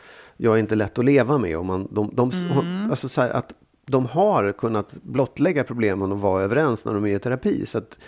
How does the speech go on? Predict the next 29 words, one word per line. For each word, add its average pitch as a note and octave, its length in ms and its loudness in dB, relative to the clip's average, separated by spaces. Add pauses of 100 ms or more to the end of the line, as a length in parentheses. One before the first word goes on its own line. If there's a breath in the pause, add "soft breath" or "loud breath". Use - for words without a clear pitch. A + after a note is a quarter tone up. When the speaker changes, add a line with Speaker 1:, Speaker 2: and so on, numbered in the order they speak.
(220 loud breath)
Speaker 1:
någonstans E3+ 580 2
borde A2 160 -2
det A#2 40 -2
finnas C#3 300 0
någon E3+ 120 2
liten A#2+ 200 -2
förståelse. D#2 500 -4
Speaker 2:
Ja, F#3 240 -6
ja. G3 200 -6
Speaker 1:
Det, E3 200 4
det C#3+ 260 -2
är D#3+ 60 2
den D#3 140 2
ena E3 280 4
sidan. A#2 320 0
Sen D3 200 0
tycker F3+ 200 -2
jag D#3+ 60 4
också - 220 0
att - 200 -2 (520 loud breath)
<clears throat> D#3 640 6
det C3 80 2
här C3 160 2
med, A#2+ 300 2 (320 soft breath)
nu C3+ 160 4
är B2+ 40 6
vi A#2 120 0
precis A2+ 340 -2
färdiga. C#3 560 0